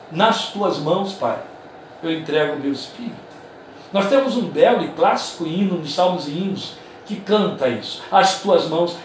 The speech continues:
dirigem meu destino." E a letra deste hino, ela é longa, ela é grande, eu vou ler apenas uma estrofe, uma poesia belíssima de Dona Sara Kali.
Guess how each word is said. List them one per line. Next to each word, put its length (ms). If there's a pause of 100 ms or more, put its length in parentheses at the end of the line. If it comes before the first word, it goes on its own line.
dirigem 400
meu 160
destino." 540 (380)
E 100
a 100
letra 600 (120)
deste 380
hino, 220
ela 100
é 80
longa, 380
ela 80
é 40
grande, 360
eu 80
vou 100
ler 120
apenas 380
uma 120
estrofe, 480
uma 140
poesia 300
belíssima 520
de 80
Dona 200
Sara 280
Kali. 480